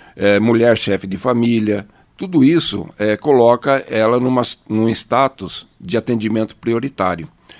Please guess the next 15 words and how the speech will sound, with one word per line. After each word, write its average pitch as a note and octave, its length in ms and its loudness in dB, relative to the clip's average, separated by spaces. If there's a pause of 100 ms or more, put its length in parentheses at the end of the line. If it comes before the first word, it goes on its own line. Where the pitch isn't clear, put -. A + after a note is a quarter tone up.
(140)
E C#3 200 0
isso C#3 180 -2
derrubou C#3 440 4
por D3+ 160 -2
terra A#2 340 0
aquela G2+ 300 -2
questão A2+ 360 -6
de C#3+ 120 -6
fila. C#3+ 440 -4 (320)
Hoje A2+ 420 4
nós A2 360 2
atendemos G#2 720 -4 (380)
todos C#3+ 340 2
os G#2+ 160 -4
cadastrados, A2+ 960 -2